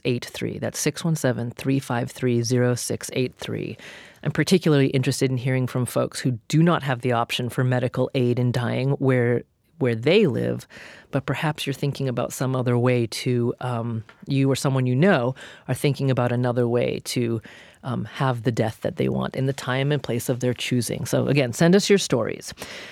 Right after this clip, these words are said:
Today, we are talking about, um, not just in Florida, but other laws and bills pending across the United States that have to do with higher education, and particularly efforts to, uh, reduce or eliminate funding entirely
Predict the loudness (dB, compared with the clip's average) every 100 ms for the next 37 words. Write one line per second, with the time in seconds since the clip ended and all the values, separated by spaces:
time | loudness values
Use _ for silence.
0 | 2 6 6 6 4 6 6 6 4 2
1 | 4 2 4 4 4 4 4 4 2 -2
2 | 0 2 4 4 4 4 2 4 4 4
3 | 4 4 0 -4 -6 -12 -16 -4 4 4
4 | 6 6 6 4 4 4 4 4 4 6
5 | 4 2 2 2 2 0 0 -2 -2 2
6 | 2 4 2 0 -2 2 4 4 2 -2
7 | -4 -2 -4 -2 -2 2 2 2 0 0
8 | 2 2 0 -2 0 -2 0 -2 -4 -2
9 | -2 0 -2 2 4 4 4 4 2 -2
10 | 2 0 0 -8 0 2 4 2 0 0
11 | 0 2 2 0 2 2 4 4 6 6
12 | 6 4 2 2 6 4 4 2 4 4
13 | 4 4 2